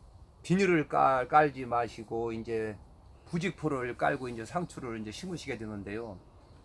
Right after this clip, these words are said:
그래서 이제 여름, 이제 유월 달, 칠월 달은 이제 팔월 달까지는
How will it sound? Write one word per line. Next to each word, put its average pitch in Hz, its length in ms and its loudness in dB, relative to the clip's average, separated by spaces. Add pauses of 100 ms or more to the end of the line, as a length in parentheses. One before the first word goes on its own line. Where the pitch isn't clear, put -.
(220)
그래서 135 240 -6
이제 127 260 -4
여름, 143 380 2
이제 123 180 -8
유월 165 300 2
달, 131 760 2 (200)
칠월 247 280 2
달은 135 380 6
이제 127 500 -2
팔월 262 280 2
달까지는 131 640 2